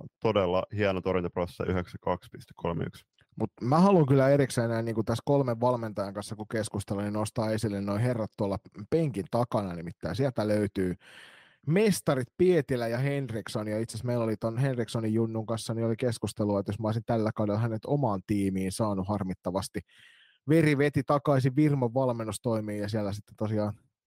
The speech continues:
Speaker 2: Olivia ja Emilia Pietilän isä Mika, joka myös tuolta Riihimäen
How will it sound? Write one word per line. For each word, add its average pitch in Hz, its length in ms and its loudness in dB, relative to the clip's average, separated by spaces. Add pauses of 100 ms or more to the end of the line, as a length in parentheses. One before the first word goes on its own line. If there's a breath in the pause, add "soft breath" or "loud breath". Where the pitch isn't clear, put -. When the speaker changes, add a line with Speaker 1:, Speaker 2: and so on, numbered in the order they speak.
(500 soft breath)
Speaker 2:
Olivia 135 560 4
ja 123 120 0
Emilia 127 500 0
Pietilän 123 460 0
isä 127 280 -2
Mika, 143 540 2 (120)
joka 117 240 -4
myös 120 280 -2
tuolta 117 360 -2
Riihimäen 117 580 -2